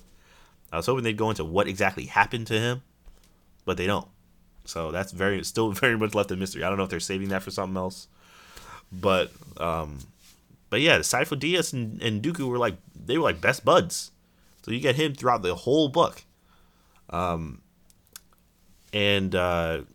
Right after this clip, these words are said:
you know, you find out how he becomes a Count of Sereno. You find out, uh, what his relationship with Yoda was like as a Padawan, as Yoda's Padawan, how Yoda chose him as a Padawan. You know, it's,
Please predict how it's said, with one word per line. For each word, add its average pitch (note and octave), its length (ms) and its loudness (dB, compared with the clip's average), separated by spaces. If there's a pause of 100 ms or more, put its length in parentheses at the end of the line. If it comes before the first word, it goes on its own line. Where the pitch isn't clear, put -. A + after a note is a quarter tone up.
(140)
you G#2 180 -6
know, D#2 440 -4 (400)
you F#2 120 -8
find G2+ 280 2
out F2+ 120 2
how F2 180 2
he E2+ 60 0
becomes D#2+ 360 -8
a - 40 -16
Count F2+ 360 -4
of D2 80 -10
Sereno. F#2 840 2 (920)
You E2+ 120 -8
find F2 360 -2
out, D#2+ 380 -2 (280)
uh, C#2+ 320 -6 (140)
what F2+ 280 2
his F2+ 160 -2
relationship F2 580 -4
with C2+ 120 -10
Yoda G2 400 4
was G2 200 2
like F#2 340 2
as D2+ 140 -4
a G1+ 120 -12
Padawan, F#2+ 880 4
as D#2 160 -4
Yoda's F2 260 -2
Padawan, F#2+ 580 0
how D#2 120 -6
Yoda D#2 320 -6
chose G2+ 360 -2
him G2+ 180 -4
as F#2 140 0
a F#2+ 60 -8
Padawan. F2 840 -2 (1200)
You F2+ 140 -6
know, C#2 340 -6
it's, - 520 -2